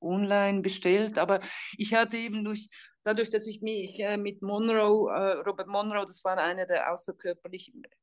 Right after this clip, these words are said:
außerkörperliche Erfahrung gemacht hat, ein Ingenieur, der erschrak dann sehr darüber und hat dann beschlossen, die, diesem Erlebnis, äh, diesen Vorkommnissen auf die Spur zu gehen.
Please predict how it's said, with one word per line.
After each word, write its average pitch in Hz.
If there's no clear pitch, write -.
außerkörperliche 180
Erfahrung 196
gemacht 214
hat, 202
ein 165
Ingenieur, 202
der 160
erschrak 175
dann 202
sehr 190
darüber 196
und 180
hat 180
dann 180
beschlossen, 180
die, 139
diesem 180
Erlebnis, 185
äh, 180
diesen 175
Vorkommnissen 180
auf 170
die 180
Spur 214
zu 240
gehen. 226